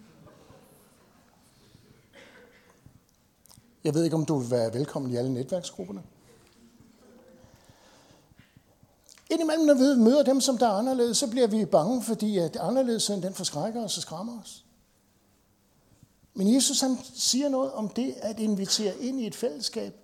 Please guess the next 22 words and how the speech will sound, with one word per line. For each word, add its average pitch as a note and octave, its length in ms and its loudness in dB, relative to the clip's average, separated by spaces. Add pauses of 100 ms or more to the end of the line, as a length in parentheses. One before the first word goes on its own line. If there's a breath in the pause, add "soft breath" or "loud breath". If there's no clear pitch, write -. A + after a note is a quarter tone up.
ved F#3+ 140 -4
at E3+ 100 -4
sige A#3+ 240 0
til - 200 -4
den A3+ 160 -4
her G3+ 100 0
mand, F#3+ 220 -4 (340 soft breath)
"Jeg C#3 140 0
vil G3 220 -2 (240)
blive A#2 160 -8
ren." E3+ 200 -14 (480 soft breath)
Og G#3 100 0
så C4+ 100 4
siger C#4+ 200 4
han B3 120 2
en G#3 120 0
anden B3+ 160 0
ting. B3+ 260 -6 (600 soft breath)
Han G#3 180 0
siger, E3 680 4 (540)
"Gå E3+ 100 -2
hen B3+ 200 -2